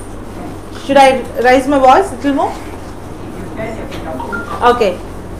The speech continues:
Two Timothy chapter one, verse seven.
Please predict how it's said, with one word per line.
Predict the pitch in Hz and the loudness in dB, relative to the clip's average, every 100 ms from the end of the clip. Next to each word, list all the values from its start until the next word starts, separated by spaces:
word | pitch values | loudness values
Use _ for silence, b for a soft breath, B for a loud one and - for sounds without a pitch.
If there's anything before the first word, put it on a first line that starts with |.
| - - - - - - - - - | -12 -12 -12 -12 -12 -12 -12 -12 2
Two | 359 415 | 6 6
Timothy | 381 349 349 277 392 508 - - | 6 2 2 6 8 8 2 -10
chapter | - 269 269 302 | 2 4 6 6
one, | 294 311 415 - - - | 6 4 2 -4 -10 0
verse | 214 220 220 | 4 4 4
seven. | 226 202 | 2 0